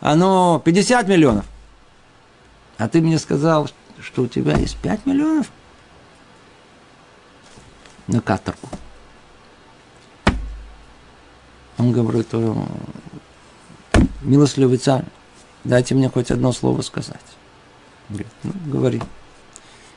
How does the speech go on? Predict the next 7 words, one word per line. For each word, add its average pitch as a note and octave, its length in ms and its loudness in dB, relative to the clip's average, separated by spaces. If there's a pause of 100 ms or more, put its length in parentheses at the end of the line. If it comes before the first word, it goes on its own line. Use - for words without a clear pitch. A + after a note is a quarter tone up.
(140)
Говорит: A#2 260 -12 (680)
Что - 200 -4
не A#2 80 2
понимаете? A#2 720 0 (1900)
Вы C3 120 6
говорите, C3+ 460 6
что A#2+ 600 4